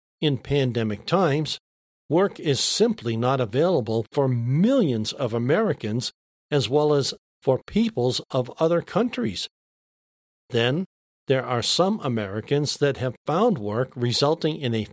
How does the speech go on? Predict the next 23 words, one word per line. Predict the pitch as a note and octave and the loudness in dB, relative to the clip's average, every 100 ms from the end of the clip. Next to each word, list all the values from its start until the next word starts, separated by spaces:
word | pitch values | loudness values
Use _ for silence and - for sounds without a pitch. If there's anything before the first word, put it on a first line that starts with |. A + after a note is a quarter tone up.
| - | -2
fifty | F#3 - - G3+ - | -2 0 -2 -4 -2
to | A#2+ B2+ - | -6 -6 -2
eighty | E3+ G3+ G#3+ | -2 0 -4
percent | - E3 - E3 D#3+ C#3+ | -4 -2 0 0 -2 0
loss | D3+ C3 C3 - _ _ _ | 2 2 0 -2 _ _ _
of | F3+ D#3 | 0 0
their | D#3 D#3 - | 2 0 0
original | C#3+ B2 B2+ G3+ - A2+ A#2+ - | -2 0 2 2 2 0 0 0
income. | E3+ G3+ C#3 G#2+ D#2+ _ _ _ _ _ _ _ _ _ _ _ - | -2 0 0 -2 -4 _ _ _ _ _ _ _ _ _ _ _ 0
This | D#3 - | 0 0
has | C#3 C#3 - | 0 0 -2
been | - B2+ A2+ A2 | -2 -2 -2 -6
gravely | - A2 C#3 E3 F3 F3 E3+ _ | -4 0 0 0 0 0 0 _
devastating | C#3+ E3+ F3+ - A#2+ G#2+ A#2 A#2+ - | 0 2 2 0 -2 -2 -2 -4 -4
to | B2 | -4
those | A#2 A#2+ C3+ - - | 0 2 2 0 -4
affected | D#3 - A2 - B2+ - | -4 -2 -4 -2 -6 -4
by | A#2+ B2+ | -2 0
this | D3 - | 0 -2
pandemic. | - D3+ D3 C3+ D#3+ F3 - - _ _ _ _ _ _ _ _ _ - | -2 0 0 0 0 0 -4 -18 _ _ _ _ _ _ _ _ _ -2
Without | D#3+ D#3 - D#3+ G3 - | -2 -2 -2 0 0 2
good | F#3+ D3 | 0 2
works, | C#3+ F3+ G2+ - - | -2 -2 -2 -4 -6